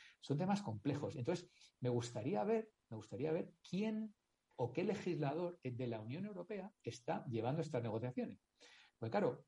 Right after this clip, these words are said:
eh, yo ahora, por ejemplo, leía, pues, Google Analytics, Google Universal Analytics, ya lo, lo han cancelado. Y ahora se va a llamar Google Analytics cuatro, ¿eh? Ahora estamos con la web tres, la web dos, web. Entonces,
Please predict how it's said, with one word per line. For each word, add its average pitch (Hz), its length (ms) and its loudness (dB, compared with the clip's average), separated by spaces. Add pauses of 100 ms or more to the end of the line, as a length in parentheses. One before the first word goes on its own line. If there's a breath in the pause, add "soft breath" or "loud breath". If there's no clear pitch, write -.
(100)
eh, 120 320 -2
yo 135 80 0
ahora, 185 160 0
por 180 120 -2
ejemplo, 147 260 -2
leía, 117 280 -4
pues, 120 200 -16
Google 202 480 -2
Analytics, 156 840 -2 (120)
Google 180 400 -2
Universal 143 640 -2
Analytics, 135 680 -10 (460)
ya 147 440 2
lo, 127 200 0
lo 135 100 4
han 135 80 4
cancelado. 104 520 -2
Y 123 80 -2
ahora 160 100 2
se 170 140 -2
va 160 80 2
a - 20 0
llamar 175 320 -4
Google 147 340 -4
Analytics 143 600 -6 (100)
cuatro, - 540 -4
¿eh? 151 160 -6
Ahora 123 120 0
estamos 131 280 -2
con 117 140 0
la 110 100 -2
web 135 260 -2
tres, 151 240 0
la 113 120 -4
web 123 180 -6
dos, 147 120 -8 (300 soft breath)
web. 170 320 0 (240 loud breath)
Entonces, 190 400 -6